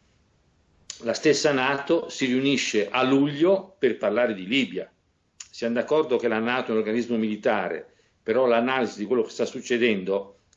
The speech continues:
potrebbe richiedere, io spero mai, un intervento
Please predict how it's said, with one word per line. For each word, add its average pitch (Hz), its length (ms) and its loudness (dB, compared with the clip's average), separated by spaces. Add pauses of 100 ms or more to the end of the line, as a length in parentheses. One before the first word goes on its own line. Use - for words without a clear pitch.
potrebbe 117 460 2
richiedere, 107 640 2
io 104 180 -2
spero 113 380 2
mai, 123 340 2
un 107 60 0
intervento 101 880 -4